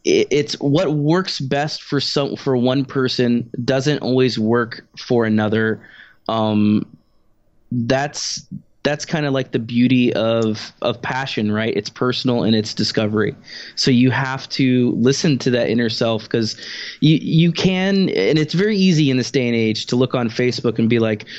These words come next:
"Well, I'm doing exactly what that guy's doing and I'm not succeeding." Well, th-, then you're probably doing it wrong for you,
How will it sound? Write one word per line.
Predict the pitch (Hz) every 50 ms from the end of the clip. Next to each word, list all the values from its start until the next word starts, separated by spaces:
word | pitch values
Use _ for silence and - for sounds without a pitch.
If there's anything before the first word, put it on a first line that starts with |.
| - -
"Well, | - 180
I'm | 202 220 214 208
doing | 190 226 226 214 208
exactly | 202 165 156 - 208 180 180 - - 190
what | 170 165 165 165
that | 175 170 190 196
guy's | 190 170 139 131 123 110 -
doing | - 127 123 123 123 127 135 135 - - - - -
and | 131 135
I'm | 151 180 185 170
not | 170 160 156 156 -
succeeding." | - 143 - - - 147 139 123 110 104 104 107 - _ - _ _
Well, | 151 156 156 156 151 143 - - - 139 139
th-, | 143 151 151 -
then | 143 151 151
you're | 151 143 139
probably | 143 156 143 143 147 147 139 139 143 143 135
doing | 123 131 131 127 127
it | 127 - -
wrong | 110 117 113 113 113 107
for | 107 - - - 123 117 110
you, | 104 104 110 117 131 135 98 - -